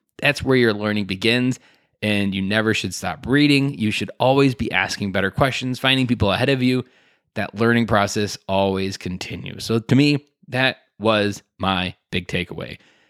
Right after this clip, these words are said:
I also want to remind you that if you haven't checked out free dad course dot com, there is also there a free course, five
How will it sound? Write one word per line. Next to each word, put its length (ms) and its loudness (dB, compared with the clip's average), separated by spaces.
I 60 2
also 220 2
want 160 4
to 40 4
remind 380 2
you 140 0
that 120 0
if 80 -2
you 100 0
haven't 220 2
checked 260 0
out 220 2
free 220 0
dad 260 2
course 300 0
dot 180 0
com, 400 -6
there 180 -2
is 140 -2
also 400 0
there 380 2
a 140 0
free 460 0
course, 440 2
five 320 2